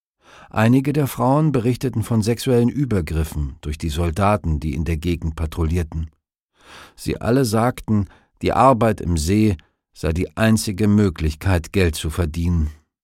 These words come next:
auch wenn sie in den Depots immer zu wenig Geld bekämen. „Wir bekommen nie mehr Geld als für zwei Prozent Reinheit, selbst wenn wir mit bloßen Augen sehen können, dass das Material gehaltvoller ist“, sagte eine Frau.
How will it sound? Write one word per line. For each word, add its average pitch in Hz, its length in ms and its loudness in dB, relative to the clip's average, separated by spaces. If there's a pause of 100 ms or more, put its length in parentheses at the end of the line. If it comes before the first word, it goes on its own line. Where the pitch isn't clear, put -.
(260)
auch 127 320 2
wenn 117 180 2
sie 104 180 0
in - 160 -2
den 95 180 0
Depots 95 560 -2
immer 113 400 4
zu 90 240 -6
wenig 85 340 0
Geld 80 280 -2
bekämen. 80 500 -4 (1300)
„Wir 123 200 2
bekommen 156 600 2
nie 208 220 6
mehr 196 320 4
Geld 143 380 0
als 131 200 -2
für 135 200 -2
zwei 151 320 0
Prozent 123 580 0
Reinheit, 98 520 2 (260)
selbst - 440 0
wenn 127 220 2
wir 135 140 2
mit 131 240 0
bloßen 170 420 2
Augen 135 400 2
sehen 131 360 4
können, 123 320 2
dass 107 180 -2
das 110 160 -2
Material 120 640 2
gehaltvoller 127 640 -2
ist“, - 280 -8 (580)
sagte 71 380 -8
eine 76 160 -2
Frau. 73 320 -8